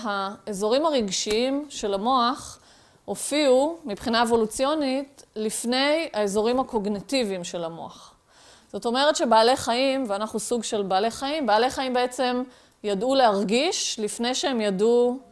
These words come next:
לחשוב. שוב, אני אומרת את זה קצת בפשטנות, אבל הקורטקס שלנו, כן, קליפת המוח, האזור הזה שאנחנו נורא גאים בו, כי זה מה שנותן לנו את היכולות המחשבתיות המדהימות שלנו, הקורטקס שלנו הוא אזור מוחי צעיר.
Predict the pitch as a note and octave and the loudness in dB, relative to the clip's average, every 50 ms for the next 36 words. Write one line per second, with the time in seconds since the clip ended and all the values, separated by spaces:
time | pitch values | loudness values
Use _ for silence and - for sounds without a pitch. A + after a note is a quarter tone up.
0 | - _ _ _ _ _ _ - G3+ G3 - - - C#4 A#3+ A3 F#3 F3+ - - | -20 _ _ _ _ _ _ -8 -6 -2 -2 2 6 6 6 6 4 2 -2 -2
1 | A#3+ G3 G3+ G3+ G#3+ B3 B3+ D4 B3+ C#4 A#3 - A#3 A3 A#3+ C4+ A3+ A3+ G3+ - | 0 0 0 -2 -2 -2 -2 -2 -4 -4 -2 0 0 2 2 0 -2 -4 -6 -6
2 | - - G#3+ G#3+ D#4 F4+ D#4+ E4 F4+ - - - - - - _ _ - G3 G3+ | -4 -4 -2 -2 0 2 2 2 0 -2 -8 -20 -20 -20 -20 _ _ -4 -2 0
3 | G3+ G3 - - C#4 D4+ F4+ F4+ G#4 E4 - - - C4 A3 G#3 G3 F#3+ F#3+ F#3+ | 0 0 4 6 8 8 8 6 4 -2 0 2 4 4 6 6 6 4 2 0
4 | F#3+ F#3+ G3 G#3+ C4 C#4+ - - _ _ - G#3+ A3 B3 C4+ - - G#3 - B3+ | -2 -2 -2 -2 -4 -6 -10 -14 _ _ -4 -2 -2 -2 0 0 0 2 4 4
5 | C4+ C4 - C4 A#3+ A3+ G#3+ G#3 A3 A#3 C#4 D4 - - G3+ F#3+ G#3+ B3 B3+ C4 | 4 4 4 2 2 4 4 4 4 4 2 0 -2 -2 0 2 4 4 4 4
6 | B3+ A#3 A#3 G#3 - - G#3 G3+ G3+ G#3+ A#3+ A#3+ G#3+ G#3 G3+ F#3+ A3+ B3+ C4 B3+ | 2 0 -2 -2 -2 -2 -4 0 2 2 2 2 2 2 0 2 0 0 2 4
7 | C4 B3+ B3+ B3+ - - F3+ G3 G#3 A#3 A3+ - A3 F#3+ F#3+ F#3+ - A3+ A3+ A#3 | 4 4 4 2 0 -6 -6 -4 -4 -4 -6 -6 -6 -8 -6 -4 -4 -2 -2 -2
8 | A#3 G#3+ G3+ G3 F#3+ G3 - F#3 F3 F3+ F3 F3 E3+ F#3+ - - - - - - | -2 -2 -2 -4 -6 -4 -4 -4 -4 -4 -4 -6 -8 -12 -16 -20 -20 -20 -20 -20
9 | _ _ _ - G#3+ G3 - A3+ A3 A3+ C4+ D4+ F4 F4 F4 D4 C#4 B3 - - | _ _ _ -12 -12 -6 -2 2 4 6 8 8 6 6 4 2 2 2 0 0
10 | B3+ A#3 G#3+ - - A#3 A#3+ C4 C4 C#4 B3 A3+ G3+ G3 G#3 G#3 A3+ A#3+ A#3 - | 0 -2 -2 0 0 2 2 2 2 0 -2 0 0 0 0 0 0 0 -2 -2
11 | C#4+ C#4+ D4 D4+ D#4 F4 E4+ - - G#3 G3+ C4+ C4+ C#4 E4 C#4 - - B3 C4+ | -4 -2 -2 -2 -4 -4 -4 -4 -4 -4 0 2 2 2 0 -2 -4 -2 0 0
12 | C4+ C4+ C#4 C4+ B3+ A#3 A3 G#3+ G#3 G#3 G3+ F#3+ G#3+ B3+ C4 C#4 C4+ B3 - - | 0 2 2 2 2 2 0 2 2 0 0 2 2 2 2 2 0 -2 -2 -2
13 | C4+ A#3+ B3 - - F3 - G3 G3+ A3+ C4+ | -4 -6 -4 -4 -6 -4 0 2 2 4 2